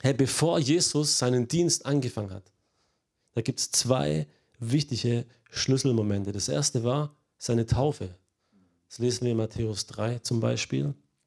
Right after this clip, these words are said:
Und nach der Taufe, da ging's nicht gleich voll auf die Bühne oder so,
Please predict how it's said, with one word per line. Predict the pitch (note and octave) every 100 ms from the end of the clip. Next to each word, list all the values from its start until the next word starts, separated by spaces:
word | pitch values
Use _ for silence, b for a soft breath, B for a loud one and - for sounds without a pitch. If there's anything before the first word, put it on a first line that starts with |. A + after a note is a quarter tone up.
| _ _ _ _ _ _ _ -
Und | B2
nach | D#3+ F#3+
der | F3
Taufe, | C#3 C3 C3+ E3+ F#3 - _ _ _ _ _
da | B2
ging's | D#3 D3+ -
nicht | F3+ -
gleich | C#3+ D3 D#3 -
voll | - D#3
auf | C#3+ -
die |
Bühne | A#2 D#3+ G#3 D3+
oder | A2+ A2
so, | G#2+ C#3 D#3+